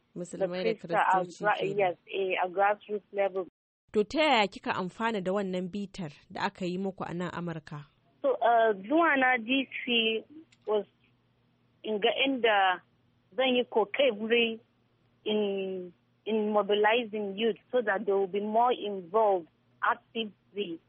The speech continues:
Speaker 2: uh, a siyasa.
Speaker 1: Wato ku faɗakar da matasa yadda za su shiga harkar siyasa kenan.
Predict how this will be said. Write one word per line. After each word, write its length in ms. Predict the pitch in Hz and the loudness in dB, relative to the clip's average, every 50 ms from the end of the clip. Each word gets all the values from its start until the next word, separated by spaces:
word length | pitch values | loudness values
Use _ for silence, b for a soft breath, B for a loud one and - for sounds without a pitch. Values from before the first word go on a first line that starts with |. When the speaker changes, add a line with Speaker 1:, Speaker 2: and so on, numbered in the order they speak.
| _ _ _ _ _ _ _ _ _ _ _ _ - | _ _ _ _ _ _ _ _ _ _ _ _ 0
Speaker 2:
uh, 380 | - 190 190 185 185 185 - 196 | 2 2 4 4 4 2 2 0
a 40 | 196 - - - | -2 -2 -6 -2
siyasa. 440 | 208 208 214 220 214 - 226 208 - _ _ _ _ _ _ - | 2 2 2 2 0 -2 -4 -4 -4 _ _ _ _ _ _ -6
Speaker 1:
Wato 400 | 208 208 196 185 185 - 196 185 | -2 0 0 0 -2 -4 -6 -4
ku 120 | - 202 | -6 -8
faɗakar 480 | 190 - 262 233 247 262 - 311 277 226 | -6 -4 -4 -2 -2 -4 -2 -4 -4 -2
da 100 | 226 220 | -2 -2
matasa 560 | 233 233 - - 226 180 185 - - 202 202 | -2 -2 -4 -2 -4 -4 -4 -2 -2 0 0
yadda 240 | 208 220 208 196 190 | 0 0 -2 -4 -4
za 160 | 175 196 196 | -4 -4 -4
su 100 | 190 - | -4 -6
shiga 240 | 175 - 180 156 180 | -10 -12 -10 -10 -8
harkar 320 | 190 - 233 202 - 180 160 | -6 -6 -6 -6 -6 -10 -10
siyasa 520 | - - 170 175 185 180 - - 165 151 | -8 -6 -4 -4 -4 -4 -6 -8 -8 -10
kenan. 440 | - - - 151 143 143 143 139 135 | -10 -14 -14 -12 -12 -12 -12 -14 -16